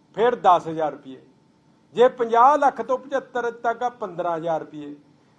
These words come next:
ਪਚੱਤਰ ਲੱਖ ਰੁਪਏ ਤੋਂ ਕਰੋੜ ਰੁਪਏ ਤੱਕ ਦਾ ਕੋਈ ਬਿਜ਼ਨਸਮੈਨ ਬਿਜ਼ਨਸ ਕਰ ਰਿਹਾ, ਉਹਨੇ ਵੀਹ ਹਜ਼ਾਰ ਰੁਪਏ ਸਰਕਾਰ ਨੂੰ ਜਮ੍ਹਾਂ ਕਰਵਾਉਣਾ,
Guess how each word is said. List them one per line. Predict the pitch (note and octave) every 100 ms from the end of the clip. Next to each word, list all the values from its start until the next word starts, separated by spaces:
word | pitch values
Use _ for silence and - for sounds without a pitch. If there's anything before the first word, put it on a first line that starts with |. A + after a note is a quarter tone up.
| _ -
ਪਚੱਤਰ | B3+ C4 B3+ - C4+ C4+
ਲੱਖ | B3 A3 A3
ਰੁਪਏ | A3+ A3 A3+
ਤੋਂ | A3+ A#3+ B3+
ਕਰੋੜ | B3+ A3+ A3 A#3 A#3+
ਰੁਪਏ | A#3 A3+ A3+
ਤੱਕ | A3+ A3 G#3+
ਦਾ | G#3+ B3
ਕੋਈ | B3 - B3 C4+ D4
ਬਿਜ਼ਨਸਮੈਨ | C#4+ B3 A#3+ A#3 G#3 A#3+ A3+
ਬਿਜ਼ਨਸ | G3+ G#3 G#3 -
ਕਰ | F#3+
ਰਿਹਾ, | F#3 G#3+ D3 - _ _ _ _ _ _ _ _ _
ਉਹਨੇ | G3+ A#3 B3+
ਵੀਹ | G3 G3 C4 D4
ਹਜ਼ਾਰ | G#3+ G3 F#3+ F#3+
ਰੁਪਏ | F#3 G3 G3
ਸਰਕਾਰ | G3 F#3 E3+ E3+ D#3+
ਨੂੰ | E3+
ਜਮ੍ਹਾਂ | D#3 D#3 F#3
ਕਰਵਾਉਣਾ, | D#3 D3 A#2